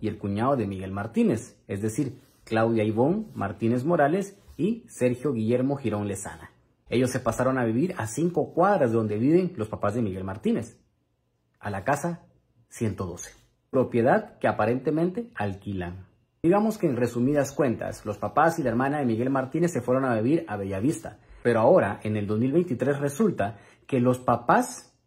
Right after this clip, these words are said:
de el cuñado de Miguel Martínez también se van a pasar a vivir a Bellavista. Actualmente, en el lote doscientos cuarenta y siete y doscientos cuarenta y ocho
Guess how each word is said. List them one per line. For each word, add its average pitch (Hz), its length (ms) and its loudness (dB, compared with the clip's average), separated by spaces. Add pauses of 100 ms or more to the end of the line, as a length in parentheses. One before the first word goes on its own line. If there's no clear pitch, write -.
(240)
de 117 440 0
el 110 240 0
cuñado 113 640 2
de 98 80 -8
Miguel 98 300 -2
Martínez 165 680 -2
también 101 500 -4
se 143 120 -4
van 127 160 0
a - 80 -4
pasar 113 260 -2
a 123 60 0
vivir 123 520 0 (140)
a 104 100 -4
Bellavista. 90 720 -10 (380)
Actualmente, 135 800 0
en 113 120 2
el 104 80 -2
lote 120 240 0
doscientos 131 520 -2
cuarenta 104 360 -2
y 107 60 -4
siete 135 420 -2
y 113 80 0
doscientos 120 460 -2
cuarenta 107 400 -2
y 139 60 0
ocho 165 260 -2